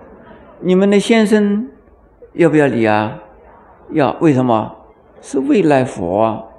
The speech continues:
好得很。但是太太先生还好了，如果说是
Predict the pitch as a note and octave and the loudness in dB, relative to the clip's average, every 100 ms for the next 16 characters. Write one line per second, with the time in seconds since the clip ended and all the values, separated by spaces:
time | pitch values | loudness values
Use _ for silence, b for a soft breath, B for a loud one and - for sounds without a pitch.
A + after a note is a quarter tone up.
0 | - - F#2 E2+ G2+ A#2 F#2 F#2+ - B | -20 -6 -4 -2 -2 -2 -2 -6 -12 B
1 | B B B B B B _ _ _ _ | B B B B B B _ _ _ _
2 | - F#3+ F#3+ E3+ - - - C4+ G#3 E3+ | -4 -2 -2 -6 -10 -12 -6 -2 0 -2
3 | - A#3 A3+ A3 G3+ - G3+ A3 - - | 0 -2 0 -2 -2 0 0 0 -4 -6
4 | G#2+ A2+ A2+ B B B B _ _ _ | -4 -4 -6 B B B B _ _ _
5 | - A3+ B3+ A3+ G3+ G3 G#3+ G3+ - G3+ | -10 -6 -4 0 0 2 2 0 0 -2
6 | F#3+ | 0